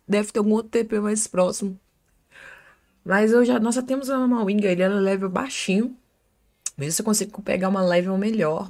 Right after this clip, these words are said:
porque Malwing ago-, agora vai ser a hora da criação dos bichos.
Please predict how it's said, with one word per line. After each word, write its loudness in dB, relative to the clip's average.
porque -2
Malwing -4
ago-, -6
agora 0
vai -4
ser -6
a -2
hora -4
da -2
criação -4
dos -6
bichos. -8